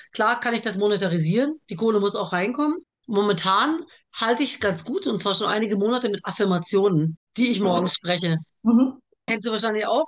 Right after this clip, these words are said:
Speaker 1: Das ist ganz toll. Also, dass du dir morgens so die, diese Sachen herbei affirmierst. Ich hatte so im Frühjahr so eine Zeit, da schien irgendwie gar nichts vorwärts zu gehen. Das Wetter war ja so ewig langer Winter und es war auch dann so,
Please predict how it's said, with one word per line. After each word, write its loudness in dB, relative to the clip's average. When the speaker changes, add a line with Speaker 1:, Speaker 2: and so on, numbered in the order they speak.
Speaker 1:
Das -2
ist -10
ganz 0
toll. 0
Also, -4
dass -4
du -6
dir 4
morgens 2
so 0
die, -2
diese -4
Sachen -2
herbei 0
affirmierst. 0
Ich -6
hatte -4
so -2
im -2
Frühjahr 2
so 0
eine 2
Zeit, -2
da 0
schien 0
irgendwie -6
gar 0
nichts -6
vorwärts -4
zu -6
gehen. 2
Das -6
Wetter -2
war 2
ja 2
so 0
ewig -2
langer 0
Winter 0
und 0
es -8
war 0
auch -6
dann 0
so, 4